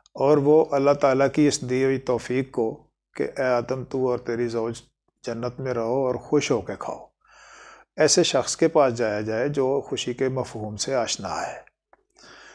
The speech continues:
अब हमने जब इस पे बात थोड़ी और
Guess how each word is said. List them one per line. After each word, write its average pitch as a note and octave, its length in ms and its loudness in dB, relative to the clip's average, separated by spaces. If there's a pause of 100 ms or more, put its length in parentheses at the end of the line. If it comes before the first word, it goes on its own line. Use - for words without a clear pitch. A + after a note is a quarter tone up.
(320)
अब E3 120 4
हमने F#3 460 2 (360)
जब E3+ 200 4
इस E3 120 2
पे F3+ 160 4
बात C#3+ 380 4
थोड़ी C#3+ 240 6
और C3+ 500 4